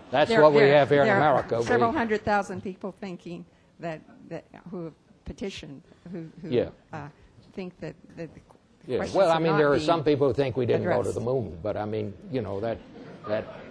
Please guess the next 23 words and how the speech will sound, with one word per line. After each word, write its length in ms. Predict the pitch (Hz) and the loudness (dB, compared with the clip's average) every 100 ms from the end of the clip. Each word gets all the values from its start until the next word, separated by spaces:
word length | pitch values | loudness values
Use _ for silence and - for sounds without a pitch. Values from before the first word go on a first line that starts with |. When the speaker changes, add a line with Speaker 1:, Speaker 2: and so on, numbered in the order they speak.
| - - - | -20 -16 -8
Speaker 2:
No, 260 | 220 214 | -4 -4
well, 160 | 208 226 | -2 -4
this 100 | 233 | -2
Speaker 1:
that's 140 | 254 | -2
Speaker 2:
isn't 60 | 294 | 0
Speaker 1:
sort 180 | 135 123 | 0 2
Speaker 2:
a 80 | |
Speaker 1:
of 60 | 107 | 0
how 220 | - 127 | 0 2
it 80 | 123 | 4
is. 220 | 139 120 | 4 2
Speaker 2:
conspiracy 120 | 98 | 0
Speaker 1:
We, 180 | 123 139 | 2 2
Speaker 2:
thing. 200 | - 110 - | 0 -6 -4
Speaker 1:
we're 140 | 135 151 | 4 4
a 80 | 131 | 4
country 320 | 151 139 131 | 0 2 2
that 140 | 120 | 2
doesn't 220 | 123 120 | 0 0
always 320 | 120 120 110 120 | 2 2 2 -2
agree 320 | 98 120 110 | 2 2 2
on 120 | 104 | -2
other, 280 | 104 104 92 | -6 -6 -8